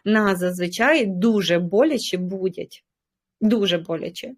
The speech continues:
Прямо коли життя змінюється на до і після. Чоловік може піти до іншої, якась трапиться, не дай Бог, бі-, біда, але це, е, не простір винний.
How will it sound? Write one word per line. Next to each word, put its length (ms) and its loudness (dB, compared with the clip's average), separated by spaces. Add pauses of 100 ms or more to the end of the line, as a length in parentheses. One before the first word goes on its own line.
(100)
Прямо 480 2 (800)
коли 260 6
життя 340 2
змінюється 600 0
на 140 0
до 180 2
і 80 2
після. 440 -6 (1300)
Чоловік 560 0
може 280 0
піти 340 -2
до 100 -2
іншої, 680 0
якась 360 0
трапиться, 460 -2
не 120 0
дай 180 2
Бог, 200 -2
бі-, 260 -6
біда, 760 -2
але 580 2
це, 340 -2 (420)
е, 480 2 (340)
не 200 6
простір 520 4
винний. 520 -2